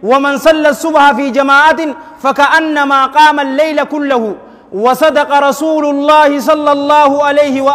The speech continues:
alihi wa sallam. Namni tuuta keessatti salaate, salaata ishaa'ii namni jama'aa waliin salaate, akka nama cinaa halkan dhaabbateeti. Ammas namni subii jama'aa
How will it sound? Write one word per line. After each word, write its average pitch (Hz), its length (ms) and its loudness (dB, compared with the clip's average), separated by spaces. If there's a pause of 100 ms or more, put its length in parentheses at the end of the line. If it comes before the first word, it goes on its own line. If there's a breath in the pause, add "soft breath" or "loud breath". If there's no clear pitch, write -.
alihi 269 300 -2
wa 254 100 -2
sallam. 247 320 -4 (400 loud breath)
Namni 294 560 -2 (380)
tuuta 294 340 2
keessatti 311 480 0
salaate, 226 460 0 (240 loud breath)
salaata 311 580 2
ishaa'ii 285 520 -2 (120)
namni 285 400 -4
jama'aa 294 480 0
waliin 294 320 0
salaate, 311 540 0 (320 loud breath)
akka 254 340 0
nama 311 280 -2
cinaa 302 440 0
halkan 277 400 -2
dhaabbateeti. 254 800 -2 (340 loud breath)
Ammas 285 460 2
namni 294 420 -2
subii 311 320 -2
jama'aa 285 420 2